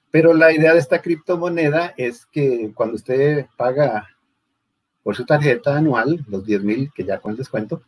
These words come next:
le damos cincuenta, sesenta mil colones en criptomoneda que va a poder usar para, digamos, atender eventos especiales y para conseguir algunos descuentos adicionales a los que ya consigue con la tarjeta.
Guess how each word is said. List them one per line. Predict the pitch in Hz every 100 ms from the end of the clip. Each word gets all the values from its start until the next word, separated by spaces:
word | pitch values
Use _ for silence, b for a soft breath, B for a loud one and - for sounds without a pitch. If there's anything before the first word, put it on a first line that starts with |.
| _ _ _ _ _ -
le | 120
damos | 117 139 151
cincuenta, | - 113 104 156 165 156
sesenta | 139 107 110 110
mil | 120 143
colones | 170 160 143 139 156 - -
en | 107
criptomoneda | 135 143 - 175 160 120 151 - _ _ _
que | -
va | 113
a | 120
poder | 139 139
usar | 151 - 139 143 151
para, | 127 120 110 104 101
digamos, | 101 110 127 139
atender | 113 95 98 123
eventos | 123 110 123 117
especiales | 104 - 98 - 160 165 160 156 151 - _ _ _ _
y | 196
para | 180 160
conseguir | 156 156 143 151 175
algunos | 165 160 175
descuentos | 151 135 - 156 156 175 165 - _ _
adicionales | 165 160 165 143 185 175 147 123 131 156 - _
a | 120
los | 113
que | - 104
ya | 110
consigue | - 117 - 107 127
con | 101
la | 95
tarjeta. | 92 107 147 190 - -